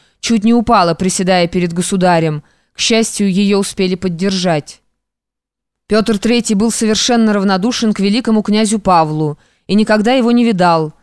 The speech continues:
Зато маленький князь каждый день видался с матерью. Воспитателем его был старший из братьев Паниных, отозванный покойной императрицей, возложившей на него эти обязанности.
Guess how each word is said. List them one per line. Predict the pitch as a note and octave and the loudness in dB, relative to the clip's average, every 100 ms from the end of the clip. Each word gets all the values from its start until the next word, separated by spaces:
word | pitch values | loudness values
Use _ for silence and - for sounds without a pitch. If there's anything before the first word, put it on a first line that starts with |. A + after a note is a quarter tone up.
| _ _ _ | _ _ _
Зато | F3 F3+ G3+ G#3+ | -4 -2 0 2
маленький | G3+ G3 F#3+ F#3 F#3 | 2 2 0 -2 -2
князь | G3+ A3+ G#3+ | 0 0 -2
каждый | - G3 F3+ | -2 -2 0
день | F#3+ A#3 G3+ | 0 0 0
видался | F3 F3 E3+ F#3 | 0 0 -2 -6
с | - | -2
матерью. | G3+ F3+ E3+ D3+ C#3+ C#3 C#3+ _ _ _ _ | 0 0 -2 -4 -4 -6 -8 _ _ _ _
Воспитателем | F#3 - G#3 A3+ A#3+ G#3+ G3 | -4 -2 0 2 2 0 0
его | F#3 F#3+ G3 | 2 0 0
был | F#3 | 0
старший | F#3+ - G3 F#3+ G3 | -2 0 0 0 -2
из | F3 | -2
братьев | F#3 F#3+ F#3+ F3+ - | 0 0 0 -6 0
Паниных, | A3 G#3 F3 D#3+ - - _ _ | 2 2 0 -2 -6 -14 _ _
отозванный | - F3 G#3 F#3+ F#3+ F#3+ | -4 0 0 2 2 2
покойной | F#3 F#3 G3+ G3 F#3 | 0 0 2 2 2
императрицей, | F3+ F#3+ F#3 G3 A#3+ - - E3 | 0 0 0 0 0 -2 -4 -2
возложившей | E3+ F3+ F#3 G3 G#3 G#3 F#3 | -2 0 0 0 -2 0 0
на | F3+ | 2
него | F3+ G3 G3 | 2 0 0
эти | F#3 G3+ | 0 0
обязанности. | F#3+ F#3+ E3+ E3+ D#3+ D#3 - - D3 | 2 2 0 0 -2 -2 -6 -6 -8